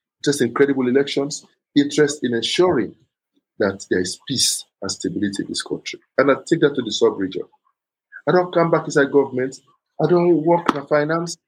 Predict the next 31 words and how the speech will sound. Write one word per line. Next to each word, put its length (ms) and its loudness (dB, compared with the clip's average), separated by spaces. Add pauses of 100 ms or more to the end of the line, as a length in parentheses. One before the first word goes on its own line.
(160)
I 60 -4
don't 240 0
work 240 0
in 160 -2
trade. 380 2 (260)
I 40 -2
don't 200 2
work 240 2
in 100 -2
state 280 -2
house. 380 -16 (360)
So 160 -2
I 120 6
understand 680 0
the 80 -4
workings 400 0
of 160 -4
government 360 -4
small. 360 -12 (640)
I 80 4
understand 600 2 (280)
what 180 2
it 220 -2
take 340 2 (340)
for 180 0
fix 180 -2
the 100 -4
problems. 680 -6
I 60 4
understand 640 0 (440)
what 180 0